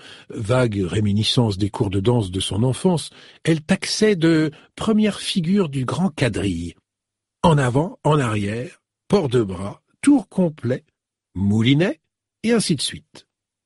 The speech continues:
Elle demanda des nouvelles de la fille de madame Carstairs,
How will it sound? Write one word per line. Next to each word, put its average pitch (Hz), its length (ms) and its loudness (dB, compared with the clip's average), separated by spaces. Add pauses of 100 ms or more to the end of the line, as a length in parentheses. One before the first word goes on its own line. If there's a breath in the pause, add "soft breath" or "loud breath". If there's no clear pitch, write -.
(520)
Elle 143 220 2
demanda 135 340 4
des 131 120 2
nouvelles 160 260 2
de 156 80 2
la 127 140 2
fille 220 400 0
de 110 100 0
madame 110 340 0
Carstairs, 110 800 -4